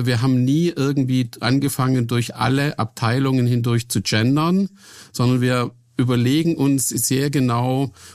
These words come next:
wofür wollen wir stehen. Und dass das Thema Diversity bei uns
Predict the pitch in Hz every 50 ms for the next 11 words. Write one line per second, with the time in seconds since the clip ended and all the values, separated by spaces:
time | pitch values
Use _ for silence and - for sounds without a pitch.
0 | - - 117 117 131 139 143 - 151 131 120 120 120 127 135 135 127 123 120 113
1 | - - 143 151 160 156 127 113 113 110 120 123 120 117 - - - - - -
2 | - 123 113 - 123 117 - - 127 127 123 120 117 113 117 123 147 151 - 151
3 | 139 - 139 117 123 117 117 139 151 180 175 - - -